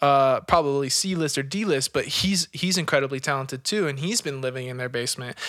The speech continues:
And not that they just have this basement that they house artists in, but that's their, that's the way they lead their lives. That's the way,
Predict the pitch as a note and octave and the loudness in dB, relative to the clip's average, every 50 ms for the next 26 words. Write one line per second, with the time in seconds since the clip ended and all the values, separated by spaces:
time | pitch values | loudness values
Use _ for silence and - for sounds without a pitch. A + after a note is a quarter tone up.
0 | - - D3 E3+ G3+ A3+ A3+ A3 F#3 F3+ F3 D#3+ F#3 E3 D3 - - F#3 F3 D#3+ | 0 2 4 6 6 6 6 4 2 2 2 2 2 0 2 4 4 4 4 4
1 | D3+ D#3+ D3+ C#3+ C3+ C3 D3+ E3 F#3+ - E3+ D#3 C#3+ C#3+ D3 D3 C#3 C#3 D3+ - | 2 0 0 0 0 0 0 2 2 0 -2 -4 -4 -2 -2 0 0 0 -2 -4
2 | _ - D#3+ D3 - D3+ D3 D3+ C#3+ C#3 D#3 F#3 F#3+ E3 D3 - - C3+ C3 C3 | _ -2 2 4 4 4 4 4 4 4 4 4 4 2 0 0 -2 -2 -2 -4
3 | C3 - - - - - D#3 - F3 F#3 - - - E3 D3 - - F3+ F#3 - | -6 -8 -10 -8 -2 0 2 4 4 2 2 0 0 0 0 2 0 0 0 0
4 | - D#3+ D#3 E3 D3+ D3 C#3 C3+ C#3 C3+ C3 C3 B2 B2 B2 B2+ C3 C3 A2+ - | 0 0 0 0 0 0 -2 -2 -4 -4 -4 -4 -4 -2 0 0 0 0 -2 -4
5 | - - - - - - - - - - D3 - D#3+ D3+ C#3+ D3 C#3+ C#3 C3+ C3 | -8 -10 -12 -12 -12 -14 -14 -8 -4 -4 -2 0 0 0 2 2 2 2 0 -2
6 | B2 | -4